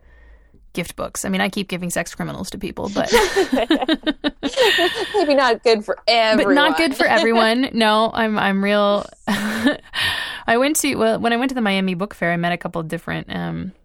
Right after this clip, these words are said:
Speaker 1: like, all ages comics, uh, creators, and that was really cool 'cause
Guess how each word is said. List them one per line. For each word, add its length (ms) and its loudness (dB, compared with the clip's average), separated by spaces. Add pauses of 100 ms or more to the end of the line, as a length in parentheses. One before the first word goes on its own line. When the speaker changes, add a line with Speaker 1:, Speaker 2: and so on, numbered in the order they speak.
Speaker 1:
like, 180 -8
all 140 -4
ages 320 -10
comics, 400 -10 (160)
uh, 280 -10 (440)
creators, 400 -8
and 80 -10
that 100 -10
was 140 -12
really 140 -10
cool 320 -10
'cause 400 -10